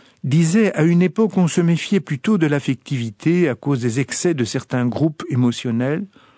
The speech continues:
il disait que l'Esprit Saint nous parle à travers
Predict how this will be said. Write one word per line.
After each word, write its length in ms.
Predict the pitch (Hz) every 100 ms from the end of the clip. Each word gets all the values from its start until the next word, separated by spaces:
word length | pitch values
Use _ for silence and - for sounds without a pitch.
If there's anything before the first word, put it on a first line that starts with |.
| _ _ _ - - -
il 120 | 165
disait 320 | 175 165 226
que 400 | - 165 156 - - -
l'Esprit 440 | 151 196 - 185
Saint 320 | 156 - 233
nous 140 | 202 147
parle 500 | - 180 180 175 -
à 100 | 185
travers 640 | 185 - 175 180 190 190